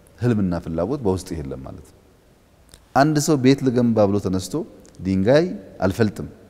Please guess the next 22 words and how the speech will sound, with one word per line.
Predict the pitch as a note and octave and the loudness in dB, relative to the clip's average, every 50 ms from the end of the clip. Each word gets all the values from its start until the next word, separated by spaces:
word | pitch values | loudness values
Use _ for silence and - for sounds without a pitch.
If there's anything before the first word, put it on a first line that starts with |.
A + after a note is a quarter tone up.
| _ _ _ _ _ _ _ _ - G#2+ G2+ F#2+ F2+ | _ _ _ _ _ _ _ _ -2 0 2 4 4
አፈርን | F#2+ A2 - A#2+ A#2+ B2+ B2+ B2+ | 4 4 4 2 2 2 2 0
ከጭድ | B2 - A2+ - A#2 G#2+ | 0 -2 -2 -2 -2 -4
ጋር | F#2+ G2 G2 | 0 2 4
አላገናኝም፣ | F#2+ G2 G2 F2 F2 F#2+ F#2 F#2 F2+ F#2 F2+ F2+ F2 | 4 4 2 2 -2 -2 -2 0 -2 -2 -2 -2 -2
አላቦካም | F2 F2+ F2+ F2 F2 E2+ - F2 D#2+ E2 E2 | 0 0 0 0 0 -4 -4 -6 -6 -6 -6
ቢል | D#2+ G#2+ C#3 F#3 G3+ B3 - - - - - - - - | -4 -4 -4 -4 -4 -8 -12 -18 -20 -20 -20 -20 -16 -10
ቤት | G2 F#2+ A2+ G#2+ | -4 -4 -4 -4
ሊገነባ | F#2+ E2+ E2+ D#2 D2+ C#2+ D2 | -4 -6 -6 -8 -8 -10 -12
አይችልም። | C#2 D2 - - - - - _ _ _ _ _ | -14 -14 -16 -20 -20 -20 -20 _ _ _ _ _
እነዛ | - G#2 A2+ B2+ C3 B2+ B2+ A#2+ C#3 C#3 C#3 | -2 0 0 0 0 -2 -2 2 4 4 4
ጉዳዮች | C3 B2 A#2 A2 G2+ F#2+ F#2+ F2+ F#2 G#2 C3+ D#3 - - - - - - - G2 F#2 | 4 0 -6 -6 -6 -4 -2 0 0 0 -2 -4 -8 -14 -20 -20 -20 -18 -16 -14 -8
ቤት | F2+ G2+ B2 C3+ C3 B2 | -2 0 0 0 0 -2
ለመገንባት | A2+ G#2+ G2 F#2+ F2+ F#2 G2+ G2+ G2+ A2 B2+ C#3+ C#3+ - - - - - | -6 -4 -4 -4 -2 -2 -4 -4 -4 -6 -8 -8 -10 -12 -18 -20 -20 -12
በጣም | G2+ F#2+ F#2 - - C3 C#3+ | -10 -10 -10 -2 0 0 0
አስፈላጊ | B2 G#2+ - - F#2+ F2+ E2+ E2+ F2 E2+ G2+ B2 - - - - - _ _ | 0 -2 -4 -4 -4 -2 0 -2 -2 -2 -6 -12 -16 -18 -20 -20 -20 _ _
መሰረታዊ | - F2+ G2 G2 - G#2 G2 - G#2 G2 | -4 -4 -4 0 0 -2 0 2 0 0
ነገሮች | F2+ D#2+ D2 D2+ D2 - | 0 0 -4 -6 -6 -8
ናቸው። | - C#2+ C#2+ - - - - - - _ _ - - _ _ _ | -12 -14 -14 -14 -20 -20 -20 -20 -20 _ _ -20 -20 _ _ _
ለኛም | - G2+ C3 D#3+ E3+ D#3 A#2+ - - D3+ G#3 - - - - - - - - - - _ _ _ _ _ _ _ _ _ _ | 0 2 4 4 4 4 2 2 0 -2 -6 -12 -16 -20 -20 -20 -20 -20 -20 -20 -20 _ _ _ _ _ _ _ _ _ _
ማንም | F#2+ G2 G#2+ A2+ A2 A2+ A#2 A#2 B2 C3+ C3+ C3+ B2+ | -4 -2 0 0 0 0 -2 0 0 0 0 0 0
ያሸንፍ | A#2 G#2+ G#2 - - G2+ F#2 F#2 F#2 - - | 0 -2 -2 -2 -4 -2 -2 -2 -4 -6 -6
ማን | E2+ E2 D#2 D2 | -6 -6 -6 -8